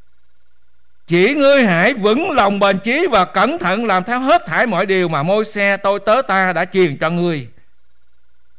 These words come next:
Cái điều quan trọng mà Chúa nói với Giô-se rằng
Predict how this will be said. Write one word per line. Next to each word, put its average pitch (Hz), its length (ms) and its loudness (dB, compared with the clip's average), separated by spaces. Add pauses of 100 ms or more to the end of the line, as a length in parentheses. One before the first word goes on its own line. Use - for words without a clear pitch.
(100)
Cái 269 80 -6
điều 196 200 -2
quan 240 200 -2
trọng 151 300 -4
mà 127 460 -4 (640)
Chúa 202 100 -4
nói 202 260 0
với 240 160 -2
Giô-se 175 440 -2
rằng 117 160 -8